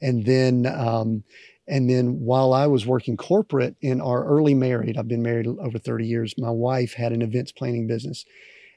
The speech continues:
And that is some of the toughest work I have ever seen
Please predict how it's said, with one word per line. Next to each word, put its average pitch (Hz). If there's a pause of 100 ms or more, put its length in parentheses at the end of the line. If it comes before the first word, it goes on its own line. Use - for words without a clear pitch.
And 127 (180)
that 180
is 143
some 147
of 120
the 120
toughest - (600)
work 127 (100)
I 135
have 127
ever 139
seen 120